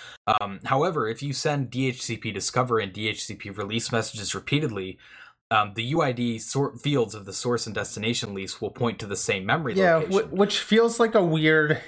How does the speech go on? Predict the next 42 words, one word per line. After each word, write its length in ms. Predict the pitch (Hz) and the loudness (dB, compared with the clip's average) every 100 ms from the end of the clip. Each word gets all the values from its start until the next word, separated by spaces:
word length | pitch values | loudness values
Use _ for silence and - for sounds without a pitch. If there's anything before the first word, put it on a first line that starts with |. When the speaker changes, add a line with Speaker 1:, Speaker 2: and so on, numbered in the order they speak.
| - _ - | -18 _ 0
Speaker 2:
issue 420 | 135 - - 139 | 2 2 -2 -2
to 140 | 139 139 | -2 -2
have. 280 | 131 139 165 | 2 4 4
Like, 140 | 160 | 4
this 160 | 175 - | 2 4
feels 260 | 214 208 | 2 4
like 140 | 208 - | 2 4
some 180 | 180 | 2
sort 240 | 170 175 156 | 4 4 4
of 120 | 147 | 4
race 300 | 131 127 - | 4 4 0
condition 440 | 143 107 101 - | -2 -2 -2 -2
that 160 | 107 107 | -2 0
results 480 | 117 117 98 113 - | -2 0 -2 -2 -2
in 80 | 156 | 2
Speaker 1:
Yeah, 80 | |
that's 140 | 147 147 | 2 2
Speaker 2:
it. 20 | |
Speaker 1:
what 60 | 131 | -2
I 20 | |
was 120 | 113 | -2
thinking 260 | 117 107 95 | -8 -10 -8
too. 280 | 107 95 - - | -6 -6 -8 2
Speaker 2:
Uh, 60 | 127 | 4
Speaker 1:
It 180 | 123 | 6
Speaker 2:
they 120 | 170 175 | 6 6
Speaker 1:
seems 40 | |
like 80 | 202 | 6
a 40 | |
Speaker 2:
don't, 100 | 202 | 4
Speaker 1:
race. 220 | 185 185 | 0 2
Speaker 2:
they're 120 | 185 175 | 4 6
not 280 | 180 202 | 4 2
clear. 580 | - 165 160 202 160 151 - | 2 4 6 4 2 -2 -8
They 240 | 139 156 | 2 4
literally 400 | 143 147 156 151 | 6 6 6 4
just 260 | 139 143 - | 2 0 4
say, 400 | 147 123 127 - - - - - | 4 4 2 -2 -16 -20 -20 -12
when 340 | 143 165 160 | 2 4 6
those 240 | 160 156 | 4 4
two 220 | - 185 160 | 0 2 4
messages, 960 | 143 131 147 135 123 123 123 - - | 4 4 2 4 4 4 0 -8 -12